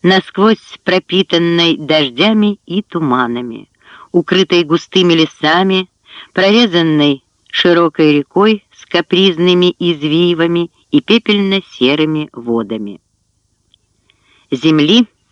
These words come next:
ревниво хранившей свою первозданность, где с приходом сумерек глухо звучали древние легенды о колдунах и феях, о неуловимых разбойниках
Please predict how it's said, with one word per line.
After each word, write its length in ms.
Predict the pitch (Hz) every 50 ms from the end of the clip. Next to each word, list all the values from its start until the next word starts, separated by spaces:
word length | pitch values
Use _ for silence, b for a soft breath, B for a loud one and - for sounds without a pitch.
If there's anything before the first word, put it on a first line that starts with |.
| _ _ -
ревниво 540 | - 139 151 160 151 185 226 247 220 220 208
хранившей 760 | - - - 175 180 170 175 196 190 - - - - 185 175
свою 600 | - - - - 131 135 131 123 143 160 170 160 _ _ _ -
первозданность, 960 | - 143 135 123 135 135 131 _ - 120 131 123 117 113 104 101 92 - _ _ _ _ B B B B B B B B B B
где 520 | B 151 151 135 127 160 170 165 165 160 -
с 160 | - - _ _ _
приходом 680 | - 175 170 - - - 185 185 165 165 160 160 147 - _ _ _ _ _ -
сумерек 520 | - 196 208 208 202 196 202 196 - _ b b b b b b b b b b b
глухо 420 | - 147 202 254 233 - 233 220
звучали 720 | 185 175 160 185 - - - 190 196 196 190 185 185 180 - _ _ _
древние 640 | - 139 127 156 170 196 202 185 180 185 170 160 156
легенды 800 | 151 151 147 127 127 147 160 156 160 156 139 123 147 135 127 - _ _
о 120 | - 143
колдунах 600 | 135 - 139 139 139 123 135 131 123 151 185 208 - _ _
и 120 | - 202 190
феях, 500 | - - - 147 143 139 139 143 143 - _ _ _ B B B B B B B B B B _
о 280 | - 170 175 175 175 165 -
неуловимых 880 | - 190 190 190 185 180 180 180 180 180 175 185 190 185 180 170 - -
разбойниках 1000 | 170 165 165 147 135 135 139 147 170 190 196 196 190 185 180 - - 180 180